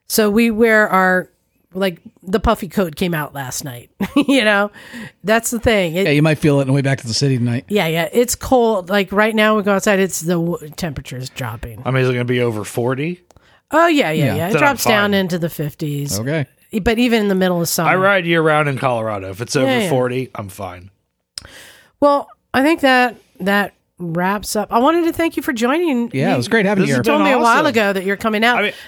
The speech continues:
Speaker 1: Too bad you couldn't come and join us longer in the garage. We were still kinda hanging out. You
Speaker 3: Yeah.
Speaker 1: saw what it's like. We all just kind of shoot the shit after we,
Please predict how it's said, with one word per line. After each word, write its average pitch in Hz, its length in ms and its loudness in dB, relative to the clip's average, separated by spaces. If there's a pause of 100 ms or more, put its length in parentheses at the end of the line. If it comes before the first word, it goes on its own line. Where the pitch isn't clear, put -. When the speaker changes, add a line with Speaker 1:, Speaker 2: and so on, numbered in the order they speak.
Speaker 1:
Too 311 140 -2
bad 294 160 2
you 262 60 -4
couldn't 285 220 0
come 262 240 2
and 254 100 0
join 254 200 2
us 247 160 -2
longer 226 280 2
in 226 80 2
the 202 60 -2
garage. 196 500 2
We 233 140 0
were 254 140 0
still 220 180 -4
kinda 185 220 -2
hanging 190 260 -2
out. 202 300 -2 (400)
You 196 100 -4
Speaker 3:
Yeah. - 60 -2
Speaker 1:
saw 226 260 2
what 208 100 2
it's 202 140 -2
like. 208 220 2
We 220 160 0
all 220 200 2
just 208 180 -10
kind 214 400 -2
of - 60 -18 (100)
shoot - 260 -8
the 190 60 -6
shit 214 260 -2
after 202 340 -2
we, 196 280 0